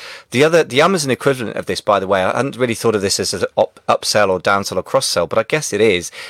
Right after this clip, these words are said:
is you can have parent-child relationships. So in other words, you have one listing where you've got, like, ten different offers related, diff-, they're separate listings, but they're related.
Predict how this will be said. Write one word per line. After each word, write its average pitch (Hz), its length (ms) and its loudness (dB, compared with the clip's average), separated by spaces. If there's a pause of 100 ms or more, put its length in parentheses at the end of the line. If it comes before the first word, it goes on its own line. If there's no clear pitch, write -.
(100)
is 101 160 -2
you 123 60 -2
can 123 120 -6
have 127 240 0
parent-child 117 600 2
relationships. 90 560 -2
So - 100 2
in 101 60 2
other 104 120 2
words, 98 140 -2
you 104 80 0
have 104 160 0
one 110 160 0
listing 95 400 0
where 90 300 0 (260)
you've 104 120 -6
got, - 280 0
like, 95 240 -2
ten 110 220 -2
different 95 280 -4
offers 92 480 -4 (360)
related, 101 760 0
diff-, - 220 -2
they're 110 200 4
separate - 360 0
listings, 113 420 -2
but 107 140 2
they're 95 120 0
related. 95 560 -2